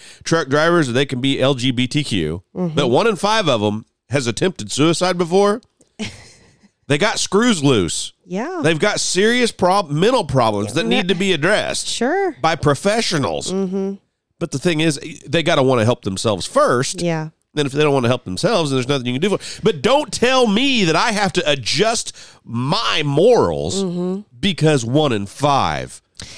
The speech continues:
Speaker 1: are
Speaker 2: And the
Speaker 1: gonna
Speaker 2: fact
Speaker 1: commit
Speaker 2: that
Speaker 1: suicide.
Speaker 2: Holly
Speaker 1: Screw you.
Speaker 2: Yeah, and the fact that Holly was even questioning, like, "What do you mean? What do you?" He, so she was questioning, and she says, "I wanna make note. You, you are being transphobic, and you are inciting violence."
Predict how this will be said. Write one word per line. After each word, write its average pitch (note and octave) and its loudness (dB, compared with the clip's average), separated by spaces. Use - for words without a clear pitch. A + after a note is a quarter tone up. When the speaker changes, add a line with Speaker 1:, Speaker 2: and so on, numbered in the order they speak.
Speaker 1:
are C4 2
Speaker 2:
And D4+ 2
the D#4 4
Speaker 1:
gonna A#3 -2
Speaker 2:
fact D#4 2
Speaker 1:
commit D#4+ 0
Speaker 2:
that F4+ 2
Speaker 1:
suicide. E4+ 4
Speaker 2:
Holly C4+ 2
Speaker 1:
Screw G3 4
you. G#2+ 0
Speaker 2:
Yeah, A3 2
and A#3+ -2
the D4 2
fact F4+ 0
that A#3 -2
Holly A3+ 4
was G3 2
even E3+ 0
questioning, D#3+ -2
like, D3+ -2
"What F#3 0
do A3+ -2
you A3 0
mean? D#3+ 0
What F3 -2
do G#3+ -2
you?" G3 -4
He, - -6
so A3 2
she B3+ 0
was G#3+ 2
questioning, F#3+ -2
and E3 -2
she G3+ -2
says, F3+ -2
"I F3 2
wanna G3+ 0
make F3+ -2
note. G3+ 2
You, G#3 2
you G#3+ 0
are G#3 4
being F#3 0
transphobic, F3 0
and G#3 2
you G#3+ 2
are E3 0
inciting E3+ -2
violence." F3+ -4